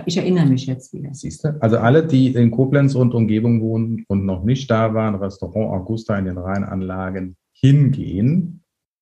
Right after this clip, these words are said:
Speaker 2: und ein bisschen Geld mitnehmen. Das ist
Speaker 1: Da
Speaker 2: möglich.
Speaker 1: brauchst du ein bisschen
Speaker 2: Aber
Speaker 1: Geld, aber es lohnt sich.
Speaker 2: sensationell lecker, nette Wirte, tolle Atmosphäre.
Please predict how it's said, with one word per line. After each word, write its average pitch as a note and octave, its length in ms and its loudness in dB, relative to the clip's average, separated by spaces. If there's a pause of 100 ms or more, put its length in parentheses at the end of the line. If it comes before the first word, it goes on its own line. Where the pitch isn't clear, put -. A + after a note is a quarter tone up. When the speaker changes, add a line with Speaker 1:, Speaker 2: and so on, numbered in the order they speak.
(220)
Speaker 2:
und A#2 140 2
ein A#2+ 40 4
bisschen A#2 220 0
Geld E2+ 260 -4
mitnehmen. E2 540 -10
Das F#2+ 320 -10
ist - 240 -20
Speaker 1:
Da F2+ 60 -8
Speaker 2:
möglich. F2 260 -8
Speaker 1:
brauchst D#3 260 -4
du E3+ 40 0
ein E3 60 0
bisschen G2 280 0
Speaker 2:
Aber D3 160 4
Speaker 1:
Geld, G3+ 140 0
aber F#3+ 160 -2
es F#3 80 -8
lohnt B2+ 260 -4
sich. - 320 -16
Speaker 2:
sensationell B2 800 2
lecker, A2+ 520 0
nette G#2+ 600 0
Wirte, F#2+ 760 -2 (140)
tolle F#2+ 320 2
Atmosphäre. - 600 -6